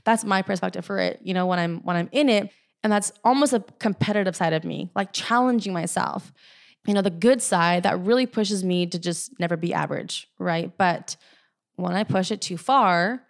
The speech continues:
there's this comparison that slips in and I find myself feeling lesser.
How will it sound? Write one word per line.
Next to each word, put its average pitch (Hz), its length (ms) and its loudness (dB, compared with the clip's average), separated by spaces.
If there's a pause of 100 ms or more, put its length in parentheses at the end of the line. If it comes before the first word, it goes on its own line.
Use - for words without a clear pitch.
(160)
there's 190 180 0
this 175 160 -4
comparison 196 600 -2
that 170 120 -6
slips - 300 -4
in 180 360 -6 (140)
and 165 720 -2 (140)
I 175 100 -2
find 170 240 -2
myself 170 400 -2
feeling 165 260 -2
lesser. 208 600 2